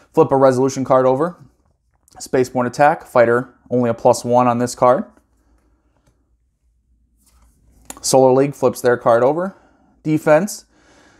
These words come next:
Quad would be minus three, which the quad is the, uh, fifty cal quad gun. It's not that section. It's all other sections minus two. So plus one,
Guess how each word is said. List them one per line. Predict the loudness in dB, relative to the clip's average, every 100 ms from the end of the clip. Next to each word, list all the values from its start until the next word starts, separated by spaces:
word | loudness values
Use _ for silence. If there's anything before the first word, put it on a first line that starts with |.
| _
Quad | 0 2 4
would | 2
be | -2 -2
minus | -2 -4 -8
three, | -6 -4 -6 -14 _ _ -12
which | -12
the | -12
quad | -6 0 2 0
is | -4 -10
the, | -10 -8 -8
uh, | -8 -8 -8 -10 -16 _
fifty | -10 -10
cal | -4 0 2 0 -4 _ _
quad | _ -2 -2
gun. | -2 -4 -6 _ _ _ _ _ _ _ _ _ _
It's | -4
not | -2 4
that | 2 2
section. | 0 -2 -2 -12
It's | -10
all | 0 2
other | 2 0
sections | -4 -6 -8 -10
minus | -10 -10 -14
two. | _ -16 -14 -16 -20 _ _ _ _ _ _ _ _
So | -8 -8
plus | -4 2 2 2
one, | 0 2 0 -6